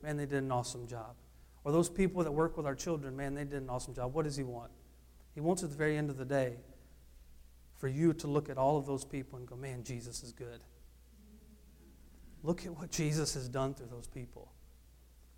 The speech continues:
Look at what Jesus has done through the man who just messes up on his words all the time. Look at what Jesus has done through this person who doesn't feel like they're qualified to stand before children and teach them, or teenagers and teach them,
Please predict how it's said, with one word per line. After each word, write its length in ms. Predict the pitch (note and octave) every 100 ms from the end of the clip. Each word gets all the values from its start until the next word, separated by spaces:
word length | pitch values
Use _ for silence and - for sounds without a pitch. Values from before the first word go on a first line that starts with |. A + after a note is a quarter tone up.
| - -
Look 140 | D#3+ F3
at 100 | F#3
what 140 | D3+
Jesus 440 | B2 D3+ E3+ D#3+ D#3
has 120 | C3+
done 280 | C3 C#3+ D3+
through 140 | D3
the 100 | C3
man 260 | B2+ C#3 C#3
who 100 | C#3
just 240 | C3+ C3
messes 340 | C#3 C#3+ C#3
up 160 | C#3 C3
on 100 | C3+
his 160 | B2 A#2+
words 300 | A#2 A#2+ -
all 120 | A#2+
the 80 | C3
time. 300 | - - - - - - - - - - - - - - - - - -
Look 140 | E3+ F#3+
at 80 |
what 140 | F3 D#3
Jesus 340 | D#3 F#3 F3+
has 140 | D3+ C3+
done 220 | D3 D#3
through 120 | D3+
this 160 | C3+ C3
person 420 | - D#3 - C3
who 120 | C#3
doesn't 280 | D#3 D#3+ C#3
feel 220 | - D#3+
like 240 | D3+ D3
they're 160 | D3+ C#3
qualified 720 | C#3 D3 D3 D3 C#3+ C3+ C3
to 40 |
stand 300 | C3+ D#3 D3
before 340 | C#3 C3+ D3 C#3 - -
children 440 | - E3 D#3+ C#3+ C3+
and 120 | B2
teach 360 | D3+ D3 -
them, 180 | C3+ B2 A2+ - -
or 80 |
teenagers 600 | C#3+ - E3+ D3+ C#3 C3 B2+
and 120 | B2
teach 280 | D3 B2 -
them, 180 | B2